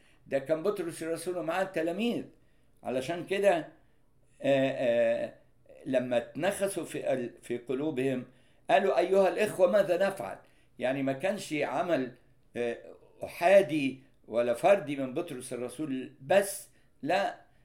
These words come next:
ده كانوا التلاميذ أيضًا. فلما سمعوا، نخسوا في قلوبهم، وقالوا لبطرس ولسائر الرسل: "ماذا نصنع أيها الرجال الإخوة؟" دي النقطة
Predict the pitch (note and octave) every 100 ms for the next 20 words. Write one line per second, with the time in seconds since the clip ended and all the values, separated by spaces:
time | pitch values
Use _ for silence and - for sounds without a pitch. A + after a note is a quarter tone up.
0 | _ - - F3 F3 - D3+ D3+ F#3 -
1 | - G3+ F#3+ - - - _ _ - D3
2 | G3+ G3 D#3+ G3+ A3+ A#3 G3 G3 D#3+ -
3 | _ _ _ _ _ _ _ _ D#3+ B3+
4 | C4 F3+ - D3 - C#3 D#3+ E3 G3 F#3+
5 | F3 D3 D3 F#3+ G3 F#3+ F3 G3 G#3 G3+
6 | G3 - - _ - - F#3 F3 G3 G#3
7 | C4 - G#3 F#3+ F3 G3 G3 - - _
8 | _ _ _ _ _ _ - E3 E3+ E3
9 | E3+ - C#3 C3+ C#3+ C#3 C3 A#2 A2+ A#2+
10 | A2 G#2 G#2 - - - _ _ _ A#2+
11 | C#3+ E3+ D#3 - _ _ A#2+ B2+ D3 -
12 | C3+ B2+ -